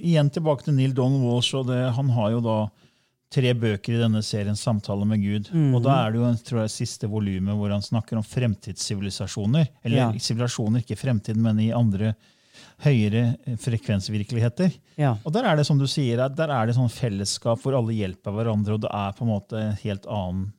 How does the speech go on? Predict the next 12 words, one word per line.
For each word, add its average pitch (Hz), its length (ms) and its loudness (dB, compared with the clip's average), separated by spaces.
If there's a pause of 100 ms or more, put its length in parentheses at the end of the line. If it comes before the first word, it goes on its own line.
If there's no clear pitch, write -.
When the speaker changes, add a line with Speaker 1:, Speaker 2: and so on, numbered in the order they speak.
(140)
Speaker 1:
innstilling 107 640 -2
til 110 240 -6
hva 107 160 -2
livet 107 320 -2
er, 165 60 -2
da. 143 100 -2 (180)
Speaker 2:
Ja. 151 200 2 (280)
Speaker 1:
Det 135 100 -12
er 113 120 0
å 113 80 -2
se - 200 -2
hverandre, 101 440 0